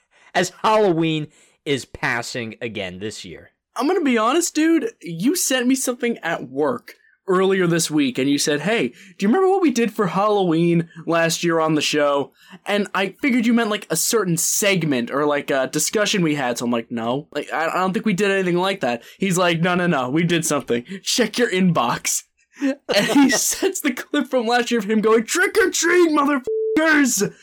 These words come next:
Speaker 2: And it, like, it hit me like a tidal wave. Like, "Oh my God, okay, now I remember." Also, Tom, I'm an idiot.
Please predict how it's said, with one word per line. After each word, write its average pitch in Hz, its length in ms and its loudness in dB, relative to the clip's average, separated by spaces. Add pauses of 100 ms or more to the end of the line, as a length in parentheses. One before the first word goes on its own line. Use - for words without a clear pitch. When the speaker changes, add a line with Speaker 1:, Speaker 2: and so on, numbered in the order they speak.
(800)
Speaker 2:
And 214 200 2
it, 233 80 2
like, 208 280 0
it 208 320 -4
hit 214 300 2
me 226 140 4
like 214 180 2
a 185 100 2
tidal 196 600 4
wave. 151 260 4
Like, 156 220 0
"Oh 180 160 6
my 185 120 4
God, 165 180 2
okay, 143 260 0
now 131 320 0
I 127 100 0
remember." 113 520 -4
Also, 196 680 2
Tom, 269 240 2
I'm 269 160 2
an 311 160 2
idiot. 196 420 2